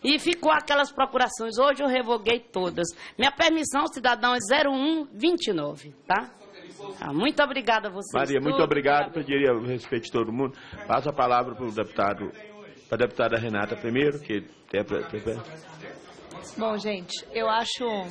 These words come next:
Speaker 2: Oi. Alô, ó, a palavra está com a deputada. Já tá,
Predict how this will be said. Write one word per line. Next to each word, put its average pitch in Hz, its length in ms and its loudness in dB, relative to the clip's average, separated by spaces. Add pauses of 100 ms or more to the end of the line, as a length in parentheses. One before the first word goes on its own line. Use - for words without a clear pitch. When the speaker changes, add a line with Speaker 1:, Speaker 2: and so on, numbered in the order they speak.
(2500)
Speaker 2:
Oi. 147 120 2 (840)
Alô, 151 380 4 (280)
ó, 147 300 4 (160)
a - 60 -12
palavra 147 420 2
está 165 200 -4
com 165 60 -4
a 165 40 2
deputada. 110 640 0
Já 117 140 -2
tá, 131 200 2